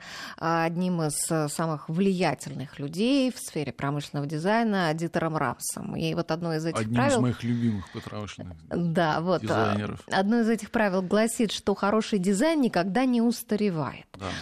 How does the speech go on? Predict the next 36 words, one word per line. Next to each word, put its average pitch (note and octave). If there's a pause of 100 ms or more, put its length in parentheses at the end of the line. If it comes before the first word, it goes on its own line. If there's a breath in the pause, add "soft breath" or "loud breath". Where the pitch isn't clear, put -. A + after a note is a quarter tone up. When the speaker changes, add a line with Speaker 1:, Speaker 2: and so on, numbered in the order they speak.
Speaker 1:
Но G3+
вот B3+
смотрите, D4
мы C4+
же E4
не D4+
успеваем C4+
переносить A#3+
даже G#3
свой G#3+
архив F#4
на F#3
новые A#3+
носители. -
То C4
у C4+
нас A#3+
там A3
дискеты, E3+
да, E3+
то A3+
у A#3
нас A3
появляются G#3
флешки, -
там, D3
диски, F3
там, D3+
и D3+
так E3
далее, G#3
и -
тому E3
подобное. D#3
Вот -
новое, B3